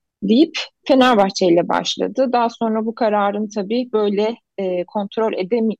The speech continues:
edilemeyeceğini fark ettiler sanırım. Çünkü yani taraftar, e, çok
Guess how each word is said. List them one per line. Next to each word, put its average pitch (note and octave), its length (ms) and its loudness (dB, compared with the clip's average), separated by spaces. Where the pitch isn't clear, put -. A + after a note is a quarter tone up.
edilemeyeceğini F#3+ 760 -4
fark F3+ 260 -12
ettiler F3 440 -10
sanırım. B3+ 400 -12
Çünkü D4+ 440 -6
yani G#3+ 180 -2
taraftar, B3+ 840 -2
e, G3 60 0
çok B3 260 -2